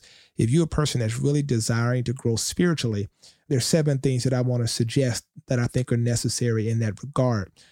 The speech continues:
I'm gonna alliterate these things for you to make it easier to remember. And so, uh, the first word I want to give you today is the word conversion.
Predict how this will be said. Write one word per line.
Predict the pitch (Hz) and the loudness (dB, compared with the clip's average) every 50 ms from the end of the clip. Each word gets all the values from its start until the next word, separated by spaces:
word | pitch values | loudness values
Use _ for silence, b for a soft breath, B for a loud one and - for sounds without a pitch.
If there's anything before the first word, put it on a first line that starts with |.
| b b b | b b b
I'm | 175 | -4
gonna | - 247 247 220 | 0 0 0 2
alliterate | - 165 139 147 175 185 180 160 156 135 131 127 | 2 2 2 2 2 2 2 0 0 0 -2 0
these | - 127 120 - | -2 -2 -2 -2
things | - 131 127 120 - | -2 -2 -2 -2 -2
for | - 127 | -2 0
you | 120 120 123 | 2 2 2
to | 123 123 | 2 2
make | 120 127 131 - | 0 0 -2 -2
it | - - | -4 -2
easier | 127 139 143 131 - 135 120 | 0 2 2 2 0 0 0
to | - 131 123 | 0 0 -2
remember. | 117 110 117 123 123 123 123 117 120 113 | 0 0 0 0 0 0 0 0 0 -2
And | 101 113 117 113 | 0 -2 -2 -2
so, | - - 127 117 117 117 117 b b b b b b b - | -2 0 0 2 0 0 -2 b b b b b b b 0
uh, | - 127 117 | 2 2 2
the | 139 143 | 2 0
first | - - 214 226 240 - - - - _ - | 0 0 0 0 0 -2 -4 -6 -10 _ -2
word | 151 156 160 143 123 117 117 123 | 0 0 2 2 0 0 0 -2
I | 135 | -2
want | 139 143 135 | -2 -2 -2
to | 131 123 | -2 -2
give | - 139 131 135 | -2 -2 0 0
you | 120 | -2
today | - 123 120 127 123 127 | -2 -2 0 0 2 2
is | 123 120 - | 0 0 0
the | - 120 | -2 -2
word | 117 120 123 117 113 113 - - | 0 2 2 2 0 -2 -4 -10
conversion. | - - 135 127 120 117 127 123 120 117 110 - - 92 82 82 | -8 -4 -4 -2 -2 0 0 2 2 0 0 0 -2 -4 -4 -6